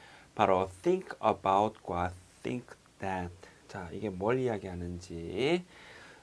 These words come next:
알아보겠습니다. 첫 번째, "I think about my family every day."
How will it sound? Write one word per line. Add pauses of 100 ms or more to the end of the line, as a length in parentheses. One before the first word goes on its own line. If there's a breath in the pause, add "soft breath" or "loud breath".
(120 loud breath)
알아보겠습니다.
첫
번째,
"I (280)
think
about
my (260)
family
every
day."